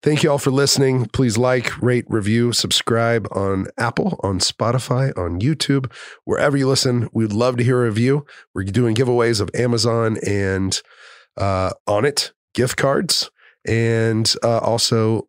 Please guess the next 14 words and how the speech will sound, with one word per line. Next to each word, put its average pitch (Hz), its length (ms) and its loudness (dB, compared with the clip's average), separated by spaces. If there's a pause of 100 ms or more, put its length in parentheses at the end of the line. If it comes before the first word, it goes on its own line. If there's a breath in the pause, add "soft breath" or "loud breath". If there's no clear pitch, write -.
(120)
Matt 110 280 0
Vincent, 113 280 0
our 107 100 0
last 104 280 -2
guest, 110 300 0
was 98 100 -2
given 101 220 -2
a - 20 -2
hundred 139 340 0
dollar 110 200 0
gift 101 200 -4
card 101 260 -2
to 90 80 -6
his 107 360 -2